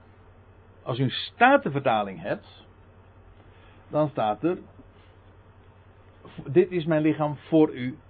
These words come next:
verbroken." En helaas is het ook in, eh, concordante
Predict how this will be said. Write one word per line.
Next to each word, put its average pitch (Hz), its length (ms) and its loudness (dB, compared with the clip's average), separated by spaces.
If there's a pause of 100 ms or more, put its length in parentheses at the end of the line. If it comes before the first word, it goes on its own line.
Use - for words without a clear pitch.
(160)
verbroken." 113 920 -4 (2500)
En 127 160 -4
helaas 127 540 0
is 127 180 -8
het 117 120 -14
ook 131 220 -4
in, 113 280 -8
eh, 101 240 -8
concordante 120 920 -4